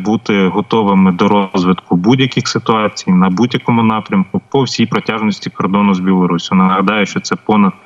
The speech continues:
одна тисяча кілометрів від Волині до Чернігівщини, і мати сильні оборонні, е,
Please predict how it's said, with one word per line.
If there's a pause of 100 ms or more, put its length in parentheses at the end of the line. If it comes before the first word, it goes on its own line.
(380)
одна
тисяча
кілометрів
від
Волині (120)
до
Чернігівщини, (540)
і
мати
сильні
оборонні,
е,